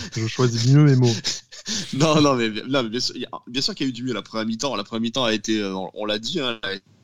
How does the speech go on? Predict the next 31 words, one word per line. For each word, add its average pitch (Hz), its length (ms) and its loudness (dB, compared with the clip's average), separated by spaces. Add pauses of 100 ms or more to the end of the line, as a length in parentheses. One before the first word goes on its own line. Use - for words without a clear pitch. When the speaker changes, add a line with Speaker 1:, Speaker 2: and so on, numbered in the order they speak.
(520)
Speaker 2:
été 101 140 -12
très - 180 -4
bonne, 147 200 0
hein, 139 80 -6
on 127 40 -6
l'a 107 120 -6
dit 107 60 -4
sur 110 140 -4
Twitter, 113 240 -4
tout - 100 -6
ça, 147 140 0
elle 120 60 2
a 101 40 2
été 98 140 -2
très, - 160 -4
très 117 140 2
bonne 151 120 2
la 139 80 2
première 120 180 0
mi-temps. 147 260 -2 (360)
Euh, 107 400 4
après, 90 220 -2
ce - 80 -4
qui 123 140 4
est, 110 240 6
ce, - 140 0 (140)
ce - 140 -2
qui - 140 -8
peut 143 180 2
un 139 80 4
peu 143 160 -2